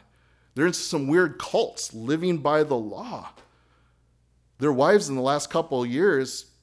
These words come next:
"We're out. Don't wanna be married to you anymore." This legalism stinks. That's what the law does, guys. But God's called us to what? A higher law. Love.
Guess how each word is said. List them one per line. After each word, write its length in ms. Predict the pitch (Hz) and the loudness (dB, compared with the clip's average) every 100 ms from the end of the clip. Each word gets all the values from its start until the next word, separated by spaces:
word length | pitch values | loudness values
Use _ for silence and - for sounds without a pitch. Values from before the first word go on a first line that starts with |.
| _ | _
"We're 220 | 110 127 | -6 -2
out. 320 | 147 170 135 - - _ _ _ _ | 0 0 -2 -4 -18 _ _ _ _
Don't 140 | - 135 | -4 -2
wanna 160 | 151 | 0
be 120 | 143 135 | 0 -2
married 320 | 127 147 139 | 0 0 0
to 60 | |
you 160 | 110 110 | -4 -6
anymore." 440 | 104 104 104 101 - _ _ _ _ _ _ _ _ _ _ _ _ | -6 -6 -8 -10 -12 _ _ _ _ _ _ _ _ _ _ _ _
This 200 | 123 117 | -14 -8
legalism 580 | 123 160 131 113 104 101 | -4 -4 -4 -6 -6 -8
stinks. 1040 | - - - _ 170 156 - - - - _ _ _ _ _ _ _ _ | -8 -10 -14 _ -8 -6 -8 -10 -10 -12 _ _ _ _ _ _ _ _
That's 420 | 110 104 147 - | -10 -4 -4 -4
what 140 | 143 131 | -10 -10
the 60 | |
law 300 | 113 117 123 | -8 -6 -6
does, 380 | 101 107 143 104 | -8 -8 -8 -10
guys. 540 | - - - - - - _ _ _ _ _ _ _ | -14 -20 -20 -20 -18 -20 _ _ _ _ _ _ _
But 120 | 107 | -6
God's 280 | 131 139 - | 2 2 2
called 240 | - 120 | -2 -4
us 200 | 113 - | -4 -8
to 140 | - - | -14 -12
what? 280 | 117 113 90 | -8 -6 -8
A 60 | 95 | -14
higher 380 | - 117 127 117 | -12 -6 -6 -6
law. 360 | 92 - - - _ _ _ _ _ _ _ | -8 -14 -16 -18 _ _ _ _ _ _ _
Love. 640 | 113 110 127 107 82 - | -10 -4 -2 -2 -4 -12